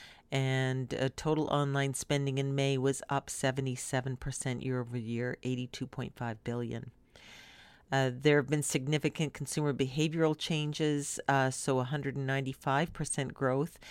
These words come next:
in bopis, buy online, pick up in store. Forty-nine percent of consumers said they bought on impulse online in an app, and, uh,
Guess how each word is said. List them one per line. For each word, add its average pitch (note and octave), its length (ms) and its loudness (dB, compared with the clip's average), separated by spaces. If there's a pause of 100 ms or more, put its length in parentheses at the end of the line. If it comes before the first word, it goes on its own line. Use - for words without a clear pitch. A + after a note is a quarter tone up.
(300)
in B2+ 240 0
bopis, D3+ 680 2
buy B2+ 220 2
online, C3 520 0
pick - 240 -10
up G#2 160 -4
in A2+ 140 -4
store. E3+ 560 -2 (500)
Forty-nine D3 600 4
percent D#3+ 340 0
of - 80 -6
consumers D#3 560 -2
said D3+ 320 0
they C#3 100 4
bought A#2 540 0
on A#2+ 220 -2
impulse - 680 -2
online D#3 600 0
in C#3 160 -2
an B2+ 140 -2
app, - 420 0 (600)
and, C#3+ 720 2
uh, C3+ 240 6